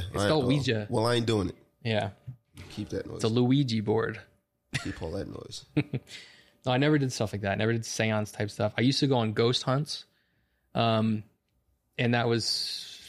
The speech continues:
Speaker 1: relatively whack, I would say, unfortunately. I always loved watching, like, ghost hunters and stuff, but it's in practice, unless you're just very jumpy,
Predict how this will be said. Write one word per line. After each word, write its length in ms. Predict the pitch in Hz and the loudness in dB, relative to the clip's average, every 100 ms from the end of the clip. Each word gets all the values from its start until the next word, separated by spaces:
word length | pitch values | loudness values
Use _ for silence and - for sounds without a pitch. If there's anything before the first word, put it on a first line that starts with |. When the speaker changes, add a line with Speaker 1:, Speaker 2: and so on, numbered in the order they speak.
| - - - | -20 -16 -2
Speaker 1:
relatively 500 | 127 131 139 151 147 | 0 2 2 2 2
whack, 440 | 143 143 160 - - | 4 2 0 -4 -4
I 100 | 127 131 | 0 2
would 120 | 135 | 0
say, 380 | - 151 156 - _ _ - | 2 2 2 -4 _ _ -4
unfortunately. 680 | 127 120 139 160 160 160 160 _ _ - | -2 2 2 2 0 0 -4 _ _ 0
I 60 | |
always 260 | 127 143 123 | 4 4 4
loved 200 | 127 123 | 0 2
watching, 320 | 123 117 110 | 2 0 -2
like, 160 | 110 104 | -4 2
ghost 240 | 113 107 | 2 2
hunters 340 | 110 104 104 107 | -2 -2 -2 -4
and 100 | 98 | -4
stuff, 440 | - 104 - - _ - | -2 -2 -4 -16 _ -10
but 340 | 117 110 113 | -2 -2 0
it's 600 | - 107 - - - - - - - - | -2 -2 -2 -6 -4 -8 -10 -18 -16 -4
in 160 | 120 | -4
practice, 720 | - 117 113 113 107 - - - _ _ _ _ - | 0 0 2 0 -2 -2 -10 -14 _ _ _ _ 0
unless 340 | 131 139 135 | 4 4 4
you're 80 | 151 | 4
just 180 | 139 120 | 4 2
very 300 | 113 120 120 | 2 4 4
jumpy, 540 | 117 113 113 120 117 | 2 -2 0 0 -2